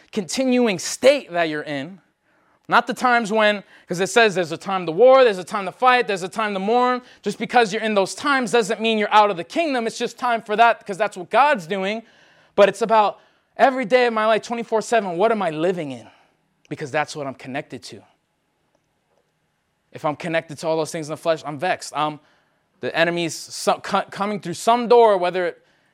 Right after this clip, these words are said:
it be his voice, whether it be misinterpretation of things. That's a big, one of the biggest things that are mi-, misunderstood in the kingdom is misunderstandings. Because we, because we misunderstand his word, we can never receive his word.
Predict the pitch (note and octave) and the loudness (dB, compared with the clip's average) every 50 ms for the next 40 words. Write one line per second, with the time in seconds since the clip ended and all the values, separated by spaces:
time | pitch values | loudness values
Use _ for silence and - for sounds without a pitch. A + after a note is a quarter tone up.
0 | _ _ _ _ _ _ _ _ _ - D3 C#3 - - G3+ A3 G#3+ G3+ F#3 F3+ | _ _ _ _ _ _ _ _ _ -10 -10 -10 -6 -4 -2 2 2 2 0 0
1 | F3+ D#3 C3+ D#3 G#3 A3 A#3 A#3 A3 G#3+ - G3 F#3+ F#3 F#3 F3 - G#3 G#3+ G#3 | -4 -8 -2 2 4 6 6 6 2 0 0 -2 0 0 0 -2 -2 -4 -4 -4
2 | G3 E3+ _ _ _ _ _ _ _ - F#3 G3+ G3+ - G#3+ - - A3+ G#3+ D#3+ | -6 -6 _ _ _ _ _ _ _ -6 -6 -4 -4 -4 -6 -2 0 0 0 0
3 | E3+ - - A#3+ B3 B3 - - A#3 A3+ A3 A3+ - A#3+ A#3+ A#3+ A3+ E3 G#3+ G#3+ | -2 -6 -2 -2 -2 -2 -2 -2 -2 -2 -2 0 0 0 0 0 0 0 0 0
4 | - - F#3 C#3 C#3+ A3+ G#3+ G#3 A3 A3+ A#3 A3 F#3 G3 A#3+ G#3 G#3+ - - A#3+ | 0 -2 -6 2 2 2 2 2 -2 0 0 -2 0 0 0 -2 -2 -4 -4 -4
5 | A#3 A3 - - A3 G#3+ G#3+ G#3+ G#3+ A3+ A3 - - F3+ G#3 G#3+ - - A3 A3 | -4 -4 0 2 2 2 2 0 -4 -6 -8 -8 -10 -8 -8 -8 -6 -6 -6 -4
6 | G#3+ F#3+ - - A#3 A#3+ G#3+ - - G#3+ G#3+ G#3+ G#3 G3 G3+ - C4 B3 A#3 A#3 | -4 -6 -6 -2 -2 -2 -2 -2 -2 -4 -4 -4 -4 -6 -6 -6 -4 -4 -2 -4
7 | A3+ - G#3+ G#3 D#3+ G#3 A3+ G3+ - A3+ G#3+ G#3 G3+ F3+ - - G#3+ A3 A3+ G#3+ | -4 -4 -6 -6 -4 -4 -6 -6 -4 -4 -4 -4 -4 -8 -8 -6 -6 -4 -4 -4
8 | G3+ F#3 D#3 B2+ A2 - - - - _ _ _ _ _ _ _ _ _ _ - | -6 -6 -8 -10 -12 -16 -20 -20 -20 _ _ _ _ _ _ _ _ _ _ -12
9 | F3 - A3 G#3+ F#3+ E3+ A3 A3 - F3 F#3+ E3+ - - B3 B3+ G#3+ G3 A#3+ A#3 | -4 0 2 2 2 0 -4 -4 -4 -6 -10 -8 0 2 2 2 2 0 -2 0
10 | A#3+ A3+ A3+ - A3+ A#3 A#3 A3 - - - - B3+ B3 A#3+ A#3 G#3 A3+ G#3+ D3+ | 0 -2 -2 -4 -4 -4 -2 -4 -4 -6 -4 -4 -2 -2 -2 -2 -4 -6 -6 -6
11 | F#3 G#3 B3 B3 A#3+ A3+ G#3+ A3+ A3 - A#3 A3 A3 A#3 A3 A3+ G#3+ G3 G3+ G3 | 0 4 4 6 6 4 2 -4 -8 -8 -8 -2 0 0 2 2 2 0 0 -4
12 | - - A#3 A#3+ A#3+ F#3+ G3 G3 D#3+ F3 F#3 F3 D3+ B2+ G#2 G2 | -6 -8 -8 -8 -8 -8 -10 -12 -10 -10 -8 -8 -8 -10 -12 -16